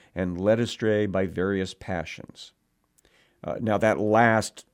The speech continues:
couple of lines there, that modifies the weak women. Now, don't get all bent out of shape, ladies. This is, this is kind of an idiomatic expression,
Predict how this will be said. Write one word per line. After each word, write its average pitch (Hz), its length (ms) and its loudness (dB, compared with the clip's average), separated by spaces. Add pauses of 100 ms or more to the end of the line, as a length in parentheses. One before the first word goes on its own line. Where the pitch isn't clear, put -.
(300)
couple 101 280 -4
of 90 80 -4
lines 117 460 4
there, 92 220 -2
that 110 220 2
modifies 98 880 0 (480)
the 92 500 -4
weak 120 440 4
women. 90 260 0
Now, 92 220 -4 (300)
don't 123 260 2
get 131 100 2
all 143 140 2
bent 135 180 0
out 135 120 -2
of 143 60 -10
shape, - 280 -6
ladies. 78 560 -8
This 85 220 -8
is, 107 280 -8 (560)
this 98 260 -8
is 110 160 -6
kind 98 280 -4
of 90 80 -4
an 90 180 -6
idiomatic 104 540 -2
expression, 95 1000 -6